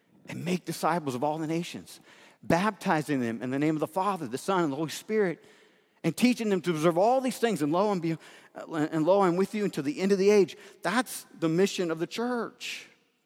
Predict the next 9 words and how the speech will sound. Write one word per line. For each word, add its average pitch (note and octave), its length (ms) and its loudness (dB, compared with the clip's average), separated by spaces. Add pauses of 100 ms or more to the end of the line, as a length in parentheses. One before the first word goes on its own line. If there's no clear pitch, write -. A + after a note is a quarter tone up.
(840)
So - 160 -8
God E3 200 4
calls E3+ 300 2
us B2 300 -2 (380)
to D#3+ 80 2
live C#3+ 180 4
out C3 180 2
this C3 160 -6
mission. A#2 380 -4